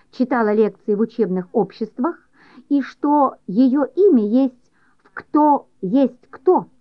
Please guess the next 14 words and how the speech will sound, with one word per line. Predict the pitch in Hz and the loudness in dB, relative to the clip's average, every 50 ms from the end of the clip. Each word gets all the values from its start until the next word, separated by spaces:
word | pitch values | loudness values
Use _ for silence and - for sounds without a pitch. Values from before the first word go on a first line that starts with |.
| _ _ _ _ _ - | _ _ _ _ _ -2
и | 254 233 | 0 0
что | - - - 226 202 | 0 -2 -2 -2 0
она | 190 180 185 190 220 294 330 339 | 0 0 0 0 0 -2 -2 -4
признанный | - 202 220 226 190 180 202 202 208 208 208 | -4 -2 -2 -2 -2 -2 -2 -2 -2 -4 -4
авторитет | - - 196 190 - - 226 208 220 - - 196 170 160 - | -6 -8 -10 -10 -8 -6 -6 -6 -6 -6 -6 -8 -8 -8 -10
в | _ | _
том, | _ - 302 381 330 254 - _ | _ -2 -2 -2 -2 -4 -10 _
что | - - - 202 185 | -20 -16 -12 -10 -10
касается | 196 185 185 - 202 185 170 170 - 180 | -10 -10 -10 -8 -8 -8 -8 -8 -8 -8
работы | 175 170 170 175 247 330 330 320 277 262 - _ _ _ | -8 -6 -4 -4 -2 -4 -4 -4 -8 -10 -12 _ _ _
человеческого | _ - 196 185 175 202 254 247 - 226 202 - - 220 196 202 190 190 - | _ -6 -4 -2 0 0 0 -2 -2 -8 -18 -14 -10 -8 -6 -6 -8 -8 -8
сознания. | - 190 190 175 165 185 175 151 139 131 107 90 - _ _ _ _ _ _ _ _ _ _ _ _ _ _ _ _ _ _ _ _ _ _ _ - | -6 -6 -6 -4 -4 -6 -4 -4 -6 -6 -8 -10 -16 _ _ _ _ _ _ _ _ _ _ _ _ _ _ _ _ _ _ _ _ _ _ _ -10
Глава | 185 196 220 226 220 214 277 311 330 320 320 _ _ _ _ | -4 -2 -2 -2 -2 -2 -4 -4 -6 -8 -12 _ _ _ _
пятая. | - 196 170 - - 139 120 120 - | -6 -6 -6 -6 -10 -14 -18 -18 -20